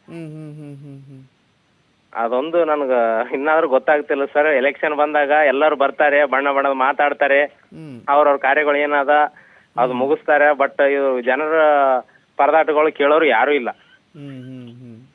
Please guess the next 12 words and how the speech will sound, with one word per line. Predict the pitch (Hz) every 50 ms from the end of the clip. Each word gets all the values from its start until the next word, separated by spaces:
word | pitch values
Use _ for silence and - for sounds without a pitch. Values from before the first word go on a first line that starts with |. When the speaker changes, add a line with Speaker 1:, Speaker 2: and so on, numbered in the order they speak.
| _ -
Speaker 1:
ಅಲ್ಲೀಗ | 185 214 233 247 220 214 233 240 233
ಎರಡು | 196 190 190 214 233 277
ಸಾವಿರ | 240 - 262 247 254 247 247 247
ಜನ | 202 214 220 226 233 233
ಇರುವಂತ | 226 226 226 208 202 226
ಗ್ರಾಮಕ್ಕೆ | 190 175 185 185 202 214 220 208 - 190 156 147 156 170 190 - _ _ _ _ _ _ _ _ _ _ _ _ _ -
Speaker 2:
ಹಾ, | 247 247
Speaker 1:
ಈ |
Speaker 2:
ಸರ್. | 220 202
Speaker 1:
ಪ್ರತಿ | - 208 208 - 269 269 269
ಹಳ್ಳಿಲೂ | 226 233 247 247 247 262 247 247 214
ಕೂಡ | - 240 226